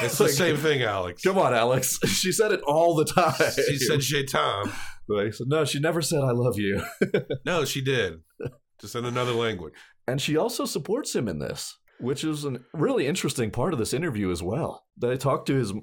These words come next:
Speaker 2: mother about him free soloing, and she says, "The only thing I'm really grateful about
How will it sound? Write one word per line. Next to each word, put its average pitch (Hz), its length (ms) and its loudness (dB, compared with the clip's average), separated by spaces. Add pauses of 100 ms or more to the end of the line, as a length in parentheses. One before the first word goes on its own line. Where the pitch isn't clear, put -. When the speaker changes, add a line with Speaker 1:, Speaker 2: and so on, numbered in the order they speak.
(100)
Speaker 2:
mother 165 260 0
about 98 240 0
him 110 180 -2
free 139 260 -6
soloing, 82 720 -4 (160)
and 120 160 0
she 131 140 -2
says, 135 500 0
"The 123 120 0
only 196 140 -2
thing 196 180 -2
I'm 139 180 0
really 147 180 2
grateful 113 480 -2
about 90 300 0